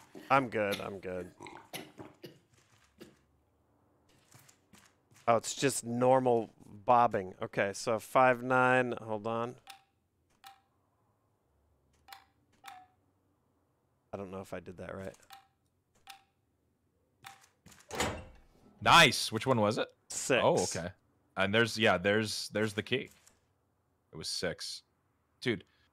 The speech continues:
Speaker 2: so with the vending machines, does that mean we just have to go back to that city? Like, the only way that we're gonna use them is if we go back to that city, right?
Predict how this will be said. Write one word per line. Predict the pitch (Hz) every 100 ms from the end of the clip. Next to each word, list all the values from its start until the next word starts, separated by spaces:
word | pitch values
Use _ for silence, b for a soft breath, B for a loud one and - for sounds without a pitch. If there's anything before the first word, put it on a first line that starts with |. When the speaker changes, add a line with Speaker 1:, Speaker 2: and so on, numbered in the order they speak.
| _ _
Speaker 2:
so | - - 147 -
with | 135 151
the | 151
vending | 147 180 190
machines, | 156 135 110
does | 110 104
that | 143
mean | 160 147
we |
just | 123 131 143
have | 147
to | 131
go | 120
back | 107 95 95 120 - _
to | - 127 117 107 101 - 110
that | 101 -
city? | - 104 104
Like, | 107 101
the | 113
only | 117
way | 113 113
that | 107
we're |
gonna | 101 95
use | 92 107
them | 95
is | 87
if | -
we | 95
go | 95
back | 87 90
to | -
that | 87 -
city, | - 104 69
right? | 80 92